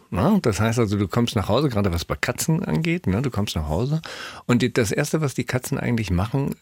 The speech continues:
sind, ist, dich zu begrüßen. Ja? Und manchmal passiert es ja bei den eigenen Partnerschaften nicht. Ne? Da kommt die Frau nicht und sagt, "Hi Schatz, wie geht's dir? Ne? Wie war dein Tag?"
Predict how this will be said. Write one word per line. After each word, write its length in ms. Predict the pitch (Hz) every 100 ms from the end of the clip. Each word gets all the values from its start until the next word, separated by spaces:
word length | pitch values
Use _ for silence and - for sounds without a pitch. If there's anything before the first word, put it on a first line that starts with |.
| -
sind, 400 | 139 - 120 120 _ -
ist, 240 | 233 - -
dich 140 | -
zu 160 | - 120
begrüßen. 520 | 117 165 - - 85 - -
Ja? 300 | 87 131 165 - - - -
Und 320 | - 120 -
manchmal 380 | 101 107 113 90
passiert 340 | - - 98 92
es 140 | -
ja 80 | 87
bei 120 | 87
den 140 | 82
eigenen 340 | 80 78 73 73
Partnerschaften 600 | 117 - 76 76 - -
nicht. 200 | 69 73
Ne? 140 | 92
Da 120 | 143
kommt 280 | 85 82 73 -
die 80 | 76
Frau 280 | - 69 71
nicht 200 | 117 -
und 100 | 80
sagt, 220 | 76 -
"Hi 140 | 101
Schatz, 360 | - 85 - - -
wie 60 | -
geht's 280 | 98 -
dir? 240 | - 80 80
Ne? 280 | 78 90 107 -
Wie 140 | 90 73
war 140 | 69
dein 160 | 73 71
Tag?" 320 | - 92